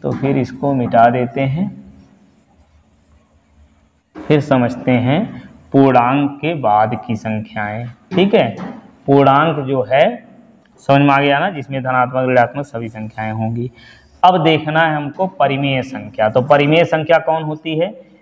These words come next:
वे संख्याएं जिनको, जिनको P बटे Q के रूप में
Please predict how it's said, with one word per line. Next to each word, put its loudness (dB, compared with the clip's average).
वे 2
संख्याएं 0
जिनको, 2
जिनको 4
P 8
बटे 4
Q -6
के -4
रूप -2
में 0